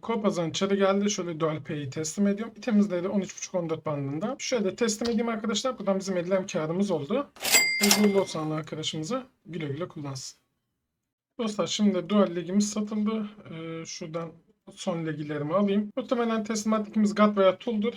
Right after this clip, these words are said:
Hemen geliyorum. Dostlar şimdi Tool'a şöyle, e, legilerimizi veriyorum. İtemimiz değeri on bir, on bir buçuk G B bandında arkadaşlar. Buradan kendimize bir G B kar yazalım. Allah arkadaşımız aynı görsün. Güle güle kullansın.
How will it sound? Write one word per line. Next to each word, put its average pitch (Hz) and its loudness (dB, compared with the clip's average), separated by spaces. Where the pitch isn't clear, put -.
Hemen 147 -6
geliyorum. 123 0
Dostlar 208 0
şimdi 185 -2
Tool'a 196 4
şöyle, 175 2
e, 165 -4
legilerimizi 156 0
veriyorum. 214 0
İtemimiz 240 -2
değeri 208 6
on 214 4
bir, 208 2
on 202 6
bir 196 6
buçuk - -2
G 180 8
B 196 10
bandında 170 6
arkadaşlar. 180 2
Buradan 202 8
kendimize 170 0
bir 190 0
G 165 2
B 156 -2
kar 233 -2
yazalım. 247 -2
Allah 247 10
arkadaşımız 226 0
aynı 233 2
görsün. 214 4
Güle 196 2
güle 196 2
kullansın. 143 -4